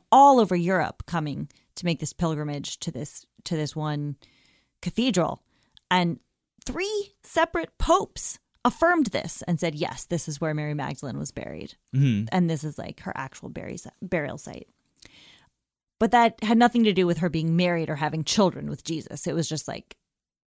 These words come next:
Speaker 1: she independently, well, with some other women, with some other Marys,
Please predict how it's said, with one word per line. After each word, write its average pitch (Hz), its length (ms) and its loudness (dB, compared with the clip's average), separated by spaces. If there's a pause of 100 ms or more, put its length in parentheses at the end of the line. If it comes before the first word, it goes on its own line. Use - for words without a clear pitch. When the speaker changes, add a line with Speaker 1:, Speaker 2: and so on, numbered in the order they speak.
(320)
Speaker 1:
she 175 600 -2 (240)
independently, 170 760 4
well, 196 260 2
with 208 200 4
some 190 180 0
other 165 200 2
women, 156 340 -4
with 180 120 -4
some 208 140 2
other 170 120 0
Marys, 156 600 -6